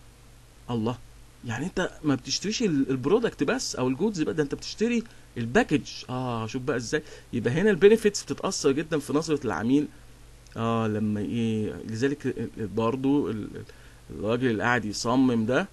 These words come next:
أو ال-، الماركتينج ده بتاع الماركتينج ريسيرش اللي جاي لبتوع الديزاين اللي هم المفروض هيصمموا وي-، وي-، ويتكلموا لبتوع المانيفاكتورينج بقى أو بتوع البرودكشن بقى،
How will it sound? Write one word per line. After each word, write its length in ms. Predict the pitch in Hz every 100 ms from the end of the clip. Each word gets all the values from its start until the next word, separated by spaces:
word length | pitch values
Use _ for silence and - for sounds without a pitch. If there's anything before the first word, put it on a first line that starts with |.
| - -
أو 180 | 117 127 135 135 135 113
ال-، 260 | 110 104 -
الماركتينج 960 | 98 113 127 127 131 - 123 117 113
ده 200 | 101 113
بتاع 240 | 127 - 104
الماركتينج 540 | 104 123 127 117 110
ريسيرش 440 | 104 - 143 156 - - - - -
اللي 300 | 110 110 113
جاي 400 | 131 147 160 165
لبتوع 320 | 156 147 143
الديزاين 600 | 143 147 165 175 139 92 -
اللي 180 | 90 85
هم 300 | 107 135 147
المفروض 380 | 147 131 143 156
هيصمموا 800 | 143 - 127 139 175 196 208
وي-، 380 | 190 170 165 165
وي-، 360 | 151 151 151 135 - - -
ويتكلموا 540 | 139 143 165 156 185 190
لبتوع 260 | 165 180
المانيفاكتورينج 760 | 160 175 175 190 185 - 147 135
بقى 200 | 147 98
أو 80 | 127
بتوع 320 | 120 127 151
البرودكشن 640 | 139 131 135 143 - 127
بقى، 100 | 104